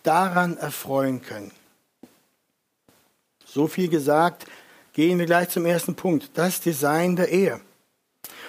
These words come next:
Um Gottes Design für die Ehe zu sehen, müssen wir gleich die Bibel vorne aufschlagen. Ganz vorne. Und das machen wir auch. Wir lesen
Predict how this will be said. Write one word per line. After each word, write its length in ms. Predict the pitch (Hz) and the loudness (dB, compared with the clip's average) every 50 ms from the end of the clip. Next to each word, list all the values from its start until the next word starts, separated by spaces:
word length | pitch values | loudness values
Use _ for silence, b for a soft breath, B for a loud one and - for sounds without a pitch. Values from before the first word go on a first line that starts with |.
| B B | B B
Um 240 | B 202 226 240 226 | B 2 4 4 2
Gottes 300 | 196 240 240 214 208 - | 2 2 2 0 0 0
Design 440 | - 220 196 185 208 208 208 202 196 | 2 2 4 4 4 4 4 4 2
für 140 | 196 - 196 | 0 0 0
die 120 | 208 165 | 0 2
Ehe 260 | 180 196 208 202 196 | 4 4 4 4 2
zu 200 | 202 - - 190 | 0 -4 -4 -4
sehen, 400 | 180 156 156 180 190 196 196 185 | -2 0 2 2 4 4 4 4
müssen 300 | 185 202 202 - - 190 | 4 4 2 2 2 2
wir 80 | 180 180 | 2 4
gleich 400 | 165 175 175 185 190 170 - - | 4 4 4 4 2 0 -2 -2
die 100 | - 165 | -2 0
Bibel 440 | 156 185 202 214 196 214 208 208 202 - - - | 2 2 2 4 4 4 4 2 2 -2 -14 -20
vorne 500 | - - - - - 185 202 202 185 165 | -18 -14 -6 0 2 4 4 4 4 4
aufschlagen. 540 | 151 151 135 - - 135 120 113 104 - - _ _ _ _ _ - | 4 2 0 0 -2 -2 -2 -4 -6 -10 -16 _ _ _ _ _ 0
Ganz 340 | 214 208 214 226 214 - - | 2 2 4 2 2 -2 -4
vorne. 480 | - - 175 175 175 180 185 185 175 B B B B B | 0 0 2 2 4 4 2 0 0 B B B B B
Und 100 | - 175 | -2 0
das 140 | 208 233 190 | 0 2 2
machen 280 | 220 220 208 - 196 | 2 0 2 2 2
wir 140 | 156 135 123 | 2 2 0
auch. 100 | 120 117 | 0 2
Wir 60 | 147 | 2
lesen 460 | 156 160 190 226 277 247 269 269 247 | 2 4 4 2 4 4 2 2 2